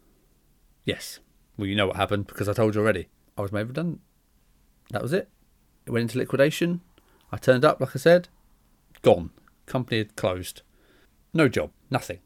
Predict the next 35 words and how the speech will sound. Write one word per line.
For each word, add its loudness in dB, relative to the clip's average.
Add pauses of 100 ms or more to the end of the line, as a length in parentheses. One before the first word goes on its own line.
(160)
That 0
was -6
it. -8 (1000)
So -10
it's -6
basically 2
a 4
case -2
of, -8
like, -4
turning 4
around 2
and -6
driving 2
an 0
hour 2
back -2
home 2
again, -6 (1080)
which -2
is 0
also, 2
it's -8
a -6
very 6
good -2
point 0
now -8 (220)
to -16
point -2
out 0
to -4
the -10
fact -6
that -2